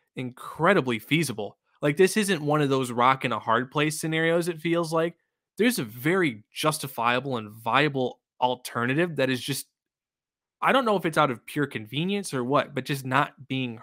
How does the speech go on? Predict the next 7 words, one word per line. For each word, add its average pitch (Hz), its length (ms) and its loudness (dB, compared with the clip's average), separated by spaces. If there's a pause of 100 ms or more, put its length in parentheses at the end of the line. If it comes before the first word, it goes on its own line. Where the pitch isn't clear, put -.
(160)
heard 120 360 2 (340)
or 131 200 2
evaluated 120 760 2 (340)
or 120 280 4
looked 156 360 -2
into. 156 440 -2 (500)
And 151 220 -4